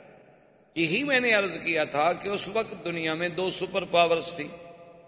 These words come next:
ایک روم اور ایک فارس، لیکن یہ سرزمین حجاز ایک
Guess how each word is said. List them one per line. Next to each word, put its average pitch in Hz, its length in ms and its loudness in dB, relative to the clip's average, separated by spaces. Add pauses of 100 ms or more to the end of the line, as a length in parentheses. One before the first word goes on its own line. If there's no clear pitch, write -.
(540)
ایک 190 300 6
روم 180 420 -2
اور 151 160 4
ایک 135 320 0
فارس، 170 340 2 (960)
لیکن 254 440 0
یہ 262 220 6
سرزمین 233 640 2
حجاز 226 640 6
ایک 254 180 8